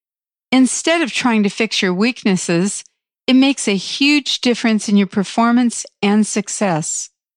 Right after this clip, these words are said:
Even in these times of virtual meetings and social distancing, focusing on your strengths and growing them will yield better results in your business, your career,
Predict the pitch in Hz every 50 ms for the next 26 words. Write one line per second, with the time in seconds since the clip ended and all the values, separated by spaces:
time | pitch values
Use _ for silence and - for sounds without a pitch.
0 | _ _ _ _ _ _ _ _ _ _ _ _ _ _ _ _ _ _ _ _
1 | _ _ _ _ - 285 302 294 320 294 294 285 254 240 233 214 - - - 254
2 | 233 233 233 226 208 - 196 185 208 233 233 226 - - 233 214 202 208 208 214
3 | 220 226 226 226 226 220 202 - 196 185 185 180 - - 226 226 220 - - 196
4 | 170 180 220 220 - - - 196 190 175 - 196 170 175 185 196 - - _ _
5 | _ _ _ _ _ _ _ _ - 285 302 320 - - - - 302 262 240 233
6 | 220 220 214 208 196 190 - - - - - 233 208 185 170 180 202 - - -
7 | - - - _ _ _ _ _ _ _ _ _ _ _ _ 233 233 226 208 -
8 | 220 226 247 269 277 247 202 175 175 170 170 180 202 - - _ _ _ _ _
9 | _ _ _ - 240 247 240 233 254 262 247 202 185 - 233 240 262 302 311 302
10 | 294 262 - - 208 202 196 - - - 196 185 180 175 160 160 202 220 226 233
11 | 254 277 277 - - - - - 226 202 196 180 - - - 214 185 190 208 226
12 | 247 262 285